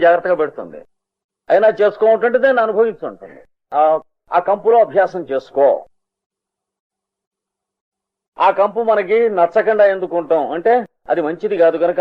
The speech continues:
ఆరోగ్యం చెడుతుంది కనుక, నచ్చకుండా ఉండేట్టుగా చేస్తే ఏనాడైనా దాన్ని ఆరబెట్టుకునేటువంటి పని చేస్తావేమో అని ప్రకృతి ఆశ. ఏ కారణం చేతనైతే చేయగలితే నిప్పు మీద పడితే మంట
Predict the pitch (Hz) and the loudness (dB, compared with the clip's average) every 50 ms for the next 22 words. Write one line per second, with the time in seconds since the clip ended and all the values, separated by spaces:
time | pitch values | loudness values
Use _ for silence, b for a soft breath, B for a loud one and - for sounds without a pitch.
0 | 156 143 156 175 185 160 165 170 - - 143 143 151 - 170 156 156 151 170 175 | 2 2 2 2 -2 -2 -6 -8 -6 -4 -4 -4 -4 -6 -8 -6 -2 -2 -2 -2
1 | 175 190 170 143 143 143 - 196 185 202 202 202 196 190 190 185 180 185 165 - | 0 0 2 2 2 2 2 -2 -2 0 0 0 0 0 0 -2 -4 -4 -4 -4
2 | 165 175 170 143 170 170 170 170 - 190 185 156 156 165 170 170 165 165 165 170 | -2 -2 -2 0 0 -4 -4 -4 -4 -4 -2 0 0 2 2 2 2 2 2 2
3 | 175 170 170 165 160 160 143 123 127 147 165 160 165 160 - 143 147 147 143 139 | 0 0 0 0 -2 -2 -2 0 2 2 2 2 2 -2 -4 -6 -6 -4 -4 -4
4 | - 135 135 127 127 - 135 143 147 - - 123 120 - - 131 131 131 127 127 | -4 -6 -6 -6 -6 -6 -4 -6 -6 -4 -2 -2 -2 -2 0 2 2 4 4 2
5 | 131 135 147 151 147 - - 143 160 147 - 131 127 120 - - - 143 160 156 | 2 2 0 0 0 -2 -4 -6 -6 -6 -4 -4 -4 -4 -4 -8 -10 -8 -8 -4
6 | 123 113 117 - - 98 - _ _ _ _ _ _ _ _ _ _ _ _ _ | -4 -4 -6 -6 -10 -16 -18 _ _ _ _ _ _ _ _ _ _ _ _ _
7 | _ _ _ _ _ _ _ _ _ _ _ _ _ _ _ _ _ _ _ _ | _ _ _ _ _ _ _ _ _ _ _ _ _ _ _ _ _ _ _ _
8 | _ _ _ _ _ _ _ _ _ _ _ _ _ _ _ _ _ - 107 135 | _ _ _ _ _ _ _ _ _ _ _ _ _ _ _ _ _ -4 0 0
9 | 165 170 170 185 190 185 185 196 196 185 - 190 185 180 190 185 185 185 180 - | 0 2 4 4 4 4 2 0 -4 -4 0 -2 0 0 0 -2 -2 -4 -2 0
10 | 196 196 196 190 185 170 - _ _ _ _ _ _ _ _ _ _ _ _ _ | 2 2 2 2 0 -4 -8 _ _ _ _ _ _ _ _ _ _ _ _ _
11 | _ _ _ _ _ _ - 151 170 190 190 175 185 180 180 185 185 180 175 180 | _ _ _ _ _ _ -2 0 0 2 2 4 4 4 6 4 4 2 0 0
12 | 180 180 180 180 180 170 170 170 170 170 170 170 175 180 170 175 160 165 165 165 | 2 2 2 2 0 0 -4 -6 -8 -8 -8 -6 -4 -2 -2 0 0 0 0 0
13 | 180 175 151 131 131 143 - | 0 0 0 0 -4 -2 -2